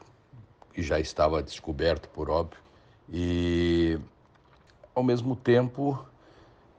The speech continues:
temos, próximo ao dia Tiradentes, um dia antes, movimentações, movimentações, é,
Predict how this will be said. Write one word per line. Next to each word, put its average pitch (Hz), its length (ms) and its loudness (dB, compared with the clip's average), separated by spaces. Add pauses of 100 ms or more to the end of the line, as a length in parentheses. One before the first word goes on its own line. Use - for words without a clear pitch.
(380)
temos, 117 960 0 (1040)
próximo 127 540 4
ao 92 80 0
dia 98 200 0
Tiradentes, 98 720 0
um 92 100 -2
dia 92 240 2
antes, 107 520 0 (500)
movimentações, 101 1200 -2 (1300)
movimentações, 87 1120 -4 (760)
é, 92 680 2